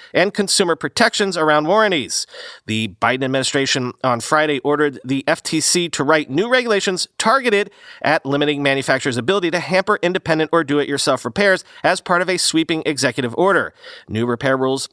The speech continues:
have not yet been drafted. Apple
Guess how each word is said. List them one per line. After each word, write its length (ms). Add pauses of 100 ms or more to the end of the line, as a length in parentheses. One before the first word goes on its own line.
(140)
have 160
not 220
yet 180
been 140
drafted. 520 (560)
Apple 440